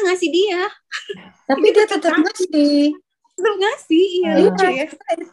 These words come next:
Speaker 2: iya, itu dia bentuk atensinya. Dia kayak yang tadi aku bilang kan, orang ngasih tuh bisa karena pengen berbagi kebahagiaan atau lihat barang terus mikir, "Oh, ini kayaknya dia akan seneng kalau dapet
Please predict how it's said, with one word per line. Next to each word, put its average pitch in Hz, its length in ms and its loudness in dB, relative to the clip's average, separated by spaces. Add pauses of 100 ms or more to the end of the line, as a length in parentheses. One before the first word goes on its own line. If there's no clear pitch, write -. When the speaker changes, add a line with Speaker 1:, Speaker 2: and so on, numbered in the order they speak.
(300)
Speaker 2:
iya, 349 260 -4
itu 294 320 -6
dia 311 240 -2
bentuk 262 400 -4
atensinya. 277 720 -2
Dia 277 240 -6 (160)
kayak 240 240 -4
yang 254 160 -2
tadi 220 240 -4
aku 214 240 -10
bilang 240 320 -8
kan, 180 400 -12
orang 208 320 -4
ngasih 196 240 -6
tuh 247 160 -8
bisa 202 320 -8
karena 151 320 -8
pengen 143 240 -14
berbagi 139 480 -12
kebahagiaan 139 720 -10
atau 214 400 -6 (400)
lihat 151 320 -4
barang 170 480 -6
terus 226 160 -10
mikir, 202 400 -6
"Oh, 196 80 -10
ini 196 240 -8
kayaknya 180 400 -8
dia 190 240 -6
akan 160 160 -12
seneng 175 320 -4
kalau 139 240 -6
dapet 139 240 -8